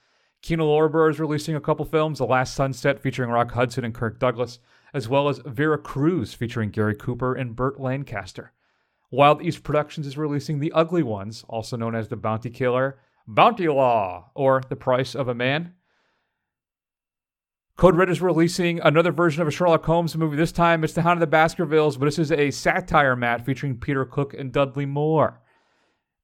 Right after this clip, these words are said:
Arrow is releasing The Snake Girl and The Silver-Haired Witch.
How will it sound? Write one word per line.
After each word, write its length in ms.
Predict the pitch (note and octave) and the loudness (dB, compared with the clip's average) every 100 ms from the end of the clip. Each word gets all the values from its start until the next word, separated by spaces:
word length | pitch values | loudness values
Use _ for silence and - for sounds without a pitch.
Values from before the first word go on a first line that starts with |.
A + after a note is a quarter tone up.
| - | 2
Arrow 220 | D#3 E3 | 6 6
is 120 | D3 | 4
releasing 360 | D#3+ D3+ D3+ E3 | 4 2 0 0
The 60 | C3+ | -2
Snake 320 | - D#3+ D#3 | 0 0 2
Girl 360 | F3+ E3+ F3 | 4 8 8
and 80 | D#3+ | 6
The 40 | C#3+ | 2
Silver-Haired 520 | - D#3+ D#3 D3+ B2+ | 2 4 6 6 4
Witch. 540 | B2 F#3+ A#3+ - - | 4 4 4 0 -10